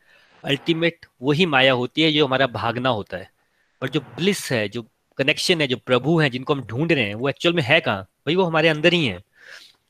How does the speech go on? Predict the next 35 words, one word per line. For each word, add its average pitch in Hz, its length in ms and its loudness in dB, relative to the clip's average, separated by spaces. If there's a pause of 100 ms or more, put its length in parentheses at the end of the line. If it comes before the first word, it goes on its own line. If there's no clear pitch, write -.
(140)
But 143 100 0
thank 170 180 0
you - 120 0
so 180 60 2
much, 180 160 0
प्रियंका 160 240 4
जी, 180 120 0 (200)
for 143 140 -4
sharing 147 220 2
this 135 180 -6
beautiful 131 360 -4
story। 139 400 -4
और 139 120 6
मैं 143 80 4
आपसे 151 160 2
माफी 139 260 4
भी 165 60 6
मांगता 143 280 2
हूँ, 156 60 2
मैंने 143 140 2
आपका 143 280 0
ही 156 60 4
एग्जांपल 143 360 2
ले 120 120 -4
लिया 151 200 0
आज। 165 120 -4 (340)
हरी 127 180 0
हरी 123 160 0
बोल। 135 240 -2 (540)
चलिए, 139 260 4
अब 127 120 0
आगे 139 220 2
चलते 151 280 -2
हैं। 190 100 2
अ, 139 360 2